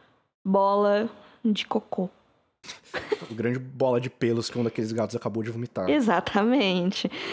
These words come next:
Speaker 1: Eu fico muito emotiva falando do Tom Hopper porque eu gosto do Discurso do Rei. E esse outro gu-, guilty pleasure, porque Discurso do Rei é massacrado pela comunidade cinéfila.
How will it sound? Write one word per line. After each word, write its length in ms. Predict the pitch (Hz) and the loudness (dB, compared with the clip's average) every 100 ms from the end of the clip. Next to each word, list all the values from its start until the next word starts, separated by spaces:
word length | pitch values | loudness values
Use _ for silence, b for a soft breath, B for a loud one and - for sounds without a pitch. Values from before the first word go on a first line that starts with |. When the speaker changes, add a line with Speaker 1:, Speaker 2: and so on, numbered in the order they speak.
| B 330 302 262 B - | B -10 -10 -12 B 0
Speaker 1:
Eu 120 | 226 | 0
fico 240 | 240 240 | 2 0
muito 240 | 240 254 262 | 2 2 2
emotiva 360 | 254 277 240 | 2 2 2
falando 260 | 226 220 208 | 4 2 2
do 60 | 190 | 2
Tom 180 | 190 | 4
Hopper 380 | 190 196 214 202 | 4 4 4 2
porque 760 | 196 220 220 - 233 226 262 269 | 2 0 0 0 4 4 4 4
eu 180 | 240 262 | 4 4
gosto 560 | 233 226 240 311 - 214 | 4 4 4 2 0 0
do 100 | 190 | 0
Discurso 340 | - 214 202 | 0 0 2
do 80 | 202 | 2
Rei. 200 | 190 - | 2 2
E 160 | 233 233 | 2 4
esse 240 | 269 269 | 4 2
outro 200 | 262 254 | 2 4
gu-, 220 | 226 196 202 | 2 2 2
guilty 280 | 196 190 | 2 2
pleasure, 480 | - 180 190 214 196 | 2 4 4 4 2
porque 380 | 196 202 226 208 | 2 0 2 2
Discurso 360 | 202 - 240 208 | 0 -2 0 2
do 80 | |
Rei 220 | 190 208 214 | 2 4 4
é 60 | |
massacrado 760 | 220 233 - 247 - 220 220 247 | 4 2 0 -2 2 2 4 2
pela 160 | 208 | 2
comunidade 480 | 202 190 190 180 175 | 2 2 4 2 0
cinéfila. 560 | - 170 - - - | 0 0 0 -2 -6